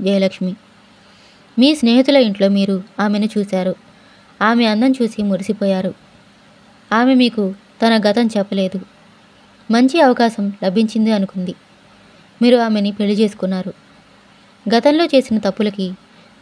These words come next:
తగిన శిక్ష అనుభవించానని, పాపం పరిహారం అయిందని, జీవితం ఓ దారిన పడిందని జయలక్ష్మి సంతోషపడింది. పేరు మార్చుకుంది. అంబుజమ్మాళ్ అయింది.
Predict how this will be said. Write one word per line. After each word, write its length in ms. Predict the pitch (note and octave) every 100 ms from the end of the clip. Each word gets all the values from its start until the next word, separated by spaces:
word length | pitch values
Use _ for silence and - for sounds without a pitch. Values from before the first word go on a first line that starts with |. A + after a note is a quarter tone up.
| -
తగిన 240 | A#3 C#4
శిక్ష 260 | C4 A3 B3
అనుభవించానని, 840 | A3 G3 G#3+ G#3 G#3+ F#3+ F3+ F3 - -
పాపం 260 | G#3 A3 B3+
పరిహారం 480 | G#3+ G3 G3+ G#3 F#3+
అయిందని, 380 | F#3+ F#3+ F3+ E3 _ _ _ _ - _ G3
జీవితం 460 | B3 D4 C#4 G3+ - -
ఓ 120 | G#3
దారిన 340 | G3+ G3+ A#3 C4
పడిందని 540 | G#3 G3 G3 F#3 F3 - _ _ G3
జయలక్ష్మి 540 | A3 A3+ A#3+ - G3+
సంతోషపడింది. 800 | G3 F#3 G3+ G3+ G3 F3+ F3 F3 _ _ _ _ - _ _ -
పేరు 200 | A#3+ B3+
మార్చుకుంది. 580 | A3 F#3 - G3 F3 F3 _ _ _ _ _ _ -
అంబుజమ్మాళ్ 600 | G#3+ A#3 B3+ C4+ G#3+ G3 G3 -
అయింది. 320 | F#3+ F#3 F3+